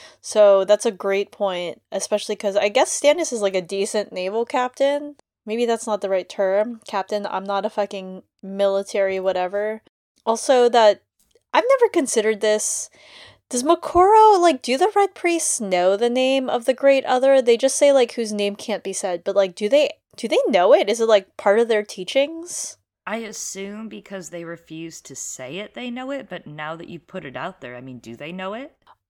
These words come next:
Speaker 1: I always kinda thought that they didn't know it, but now that he says it like this, I'm like, maybe they know it.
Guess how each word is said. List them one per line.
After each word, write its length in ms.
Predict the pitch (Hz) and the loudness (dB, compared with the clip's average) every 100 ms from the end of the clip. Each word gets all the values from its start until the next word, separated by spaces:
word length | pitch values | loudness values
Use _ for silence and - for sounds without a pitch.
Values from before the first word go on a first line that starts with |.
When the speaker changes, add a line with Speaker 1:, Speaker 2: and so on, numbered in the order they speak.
| - | 2
Speaker 1:
I 160 | 226 | 6
always 320 | 339 392 453 - | 6 6 4 4
kinda 280 | 349 320 | 0 2
thought 300 | 311 233 233 | 4 4 2
that 180 | - 254 | 0 -2
they 160 | 233 208 | 0 -2
didn't 540 | 165 196 196 220 202 | -4 -2 2 2 0
know 260 | 190 185 214 | 0 4 6
it, 140 | 190 | 4
but 120 | 190 | 0
now 200 | 185 190 | 0 0
that 200 | 202 220 | 4 4
he 120 | 214 202 | 2 -8
says 300 | - 196 202 | -2 -2 -2
it 100 | 202 | -4
like 160 | 185 | -4
this, 220 | 190 190 | -2 -4
I'm 100 | 202 | -4
like, 160 | 185 180 | -6 -8
maybe 300 | 175 185 339 | -6 -4 -4
they 180 | 359 359 | -4 -4
know 320 | 240 165 247 | -2 2 2
it. 260 | 151 - | 2 -2